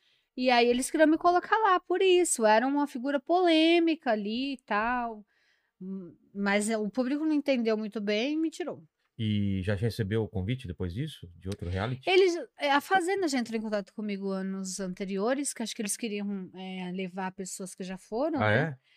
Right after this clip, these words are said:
Speaker 1: Sim, até me questionaram uma, duas, três vezes.
Speaker 2: Você não topou?
Speaker 1: Na verdade, eles vêm, fazem um monte de pergunta, depois vão embora e depois somem,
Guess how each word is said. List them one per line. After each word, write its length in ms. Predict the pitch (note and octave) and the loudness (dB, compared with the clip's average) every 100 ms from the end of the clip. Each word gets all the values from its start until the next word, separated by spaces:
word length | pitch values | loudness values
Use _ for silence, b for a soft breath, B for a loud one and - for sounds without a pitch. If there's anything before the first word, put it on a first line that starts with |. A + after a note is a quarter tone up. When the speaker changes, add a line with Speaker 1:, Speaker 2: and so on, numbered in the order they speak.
| _ - | _ -12
Speaker 1:
Sim, 420 | - - F4+ E4 | -8 -4 -2 -4
até 540 | E4 G4 A4+ G#4 E4+ | -4 -4 -2 -2 -2
me 140 | C#4+ B3+ | -2 -4
questionaram 580 | B3 A#3 A3+ G#3+ G#3+ G#3 | -6 -8 -6 -4 -4 -4
uma, 300 | G#3+ A#3 G#3 | -6 -6 -6
duas, 320 | F3+ G3+ F#3 | -8 -10 -10
três 320 | F#3+ F3+ E3+ | -10 -10 -10
vezes. 440 | E3+ G3+ D4 - _ _ _ _ | -10 -12 -12 -18 _ _ _ _
Speaker 2:
Você 140 | A2 | -6
não 80 | G#2 | -4
topou? 360 | G2+ F2+ A#2+ G2+ _ _ _ _ - | -6 -6 -8 -10 _ _ _ _ -2
Speaker 1:
Na 100 | G4 | 2
verdade, 260 | G#4 G4+ A4+ | 6 6 6
eles 200 | G#4+ D4 | 4 4
vêm, 200 | D#4+ F#4+ | 2 4
fazem 240 | F4 D#4+ | 4 4
um 60 | D4+ | 4
monte 160 | E4+ | 4
de 80 | D#4 | 2
pergunta, 880 | - D4+ A#3 D4 D#4 F4 F#4 F#4 F#4 _ _ A#3+ | 2 2 4 4 4 4 2 0 0 _ _ -4
depois 320 | A#3+ D4+ C#4 | -2 0 2
vão 100 | D4+ | 4
embora 540 | C4 A#3+ C4+ D#4 D#4+ | 2 4 4 4 2
e 40 | D#4+ | -2
depois 320 | C#4+ D4 C4+ | -2 -2 -2
somem, 840 | - B3 B3 D4 D#4 D4 D4 D4 | 0 4 4 4 4 2 2 0